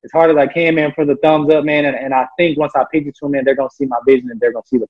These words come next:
passion. So that's definitely my next step, man, because once it becomes, once it's administratively approved on campus, as far as, like,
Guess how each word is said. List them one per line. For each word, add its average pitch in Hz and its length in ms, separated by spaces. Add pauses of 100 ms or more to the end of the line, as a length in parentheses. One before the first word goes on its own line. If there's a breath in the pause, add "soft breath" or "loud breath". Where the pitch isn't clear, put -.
passion. 123 320
So 113 200 (360 soft breath)
that's 139 160
definitely 170 280
my 160 120
next 160 240
step, 175 180
man, 160 160
because 147 300 (400)
once 214 240
it 240 100
becomes, 196 540 (640)
once 202 580 (540)
it's - 460 (180)
administratively 202 1120 (160)
approved 165 480
on 151 140
campus, 131 340
as 123 120
far 139 240
as, 127 80
like, 123 200